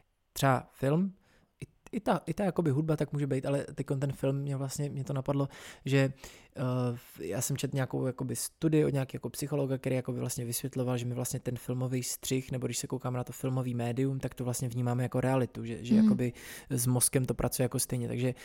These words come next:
Speaker 1: když se díváme jako na pornografii, která je prostě úplně jakoby prostě vykloubená, tak to vnímáme jako realitu, když se na ní koukáme příliš často, tak vlastně máme pocit, že to je normální,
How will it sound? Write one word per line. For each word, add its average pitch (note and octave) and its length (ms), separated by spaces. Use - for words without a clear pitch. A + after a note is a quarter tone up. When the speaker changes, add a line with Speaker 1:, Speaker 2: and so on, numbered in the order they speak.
Speaker 1:
když - 360
se C3 140
díváme B2+ 280
jako C3 140
na A#2+ 100
pornografii, B2+ 1080
která B2 280
je A#2 80
prostě - 260
úplně A#2+ 240
jakoby A#2 320
prostě - 360
vykloubená, B2+ 800
tak B2 120
to B2+ 100
vnímáme B2 300
jako A#2+ 160
realitu, B2 440
když A#2+ 120
se - 100
na B2 40
ní A#2+ 120
koukáme A#2+ 340
příliš B2 280
často, - 280
tak C3 180
vlastně A#2+ 300
máme A#2+ 260
pocit, - 240
že A#2+ 80
to A#2+ 100
je A#2 60
normální, B2+ 500